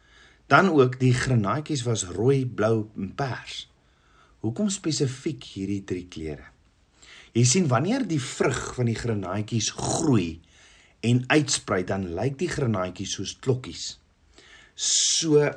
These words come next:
wat die hoofpriester op sy kleed gedra het, was 'n klokkie,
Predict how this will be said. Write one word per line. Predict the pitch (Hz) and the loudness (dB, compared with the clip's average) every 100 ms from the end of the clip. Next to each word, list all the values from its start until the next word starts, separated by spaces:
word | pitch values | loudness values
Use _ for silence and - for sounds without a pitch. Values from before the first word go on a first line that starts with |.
| - | -6
wat | 107 101 165 | -4 0 2
die | 220 | 4
hoofpriester | 147 160 165 160 135 151 | 4 4 2 -2 0 0
op | 120 | 0
sy | 123 117 - | 2 0 -2
kleed | 156 175 165 | -4 -2 -2
gedra | - 123 117 127 | -2 -2 2 2
het, | 123 110 | 2 2
was | 113 110 | 0 0
'n | 107 - | -4 0
klokkie, | 180 185 - 117 123 | 0 2 0 0 0